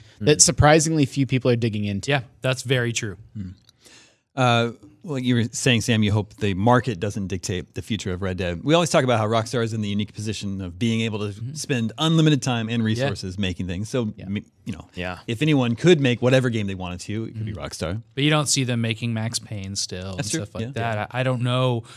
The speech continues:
Speaker 4: People
Speaker 3: what their
Speaker 4: want a new Max
Speaker 3: motivations
Speaker 4: Payne,
Speaker 3: are,
Speaker 4: though.
Speaker 3: but I hope the motivation is for their team to say, like,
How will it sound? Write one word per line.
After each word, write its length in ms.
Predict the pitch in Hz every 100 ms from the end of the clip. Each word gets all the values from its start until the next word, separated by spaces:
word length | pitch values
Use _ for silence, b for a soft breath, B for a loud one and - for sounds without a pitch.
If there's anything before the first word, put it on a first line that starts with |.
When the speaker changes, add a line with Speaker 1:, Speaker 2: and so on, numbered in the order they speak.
| B B
Speaker 4:
People 120 | 135
Speaker 3:
what 40 |
their 80 | 131
Speaker 4:
want 140 | 135 127
a 40 |
new 100 | 107
Max 120 | 95
Speaker 3:
motivations 120 | 123 107
Speaker 4:
Payne, 100 | 120
Speaker 3:
are, 160 | 117
Speaker 4:
though. 40 | 107
Speaker 3:
but 80 | 135
I 80 | 131
hope 300 | 123 165 170
the 80 | 147
motivation 560 | 131 123 117 117 - 120
is 160 | 117
for 180 | - 120
their 140 | 113
team 280 | 110 127 117
to 60 | 110
say, 300 | - 110 107
like, 340 | 104 101 98